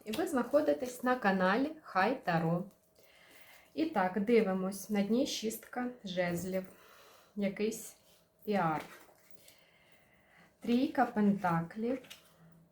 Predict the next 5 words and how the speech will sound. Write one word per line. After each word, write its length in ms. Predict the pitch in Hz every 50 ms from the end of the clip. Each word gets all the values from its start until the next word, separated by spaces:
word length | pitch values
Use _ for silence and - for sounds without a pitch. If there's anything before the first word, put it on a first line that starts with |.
| _ _ _ _ _ _ 170 170 170 170 170 175 - - _ _ _ _ _ - _ _ _ _ _ _ _ _ _ -
Лицар 440 | 220 220 220 208 - - 208 196 - - - - _ _ -
мечів. 680 | 208 208 202 202 - - - - - 196 196 226 330 - - _ _ _ _ _ _ _ _ _ _ - _ _ - - - - - - _ _ -
Та 320 | 240 233 262 320 381 381
сімірка 540 | 392 - - 240 220 220 247 269 262 - 240
пентаклів. 640 | 247 - 226 220 214 - 160 160 - - - -